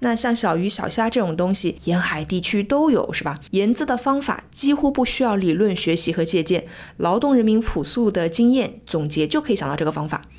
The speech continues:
所以呢，在我们的东方也是有类似的这样一种调味料的，比如在福建呢、泰国啊、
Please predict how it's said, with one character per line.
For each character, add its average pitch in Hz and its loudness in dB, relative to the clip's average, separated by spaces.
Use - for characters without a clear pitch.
所 302 0
以 330 0
呢， 294 2
在 302 2
我 226 4
们 180 -2
的 180 0
东 247 2
方 277 0
也 165 2
是 - 0
有 220 2
类 202 0
似 196 -2
的 175 -2
这 175 -2
样 170 -2
一 170 -2
种 156 -6
调 120 -4
味 190 2
料 202 2
的， - -6
比 - -6
如 175 0
在 196 0
福 185 -4
建 302 2
呢、 285 -2
泰 226 -2
国 170 0
啊、 208 -2